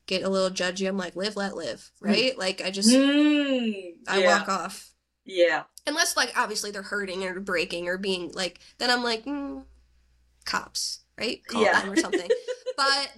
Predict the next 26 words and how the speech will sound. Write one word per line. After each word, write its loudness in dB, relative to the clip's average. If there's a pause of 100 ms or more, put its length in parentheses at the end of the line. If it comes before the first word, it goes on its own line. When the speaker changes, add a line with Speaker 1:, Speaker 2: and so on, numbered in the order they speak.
Speaker 1:
that, -2
I'm, -8
even -8
then, -8
I'm -8
just -4
kind -4
of -6
like, -8 (500)
"That's -4
your -4
choice, -4
bro." -6 (180)
Like, -4
you -2
know 2
what 2
I 4
mean? 0
Like, 0
that's 0
your -2
choice 0
that -4
you're -2
making. -2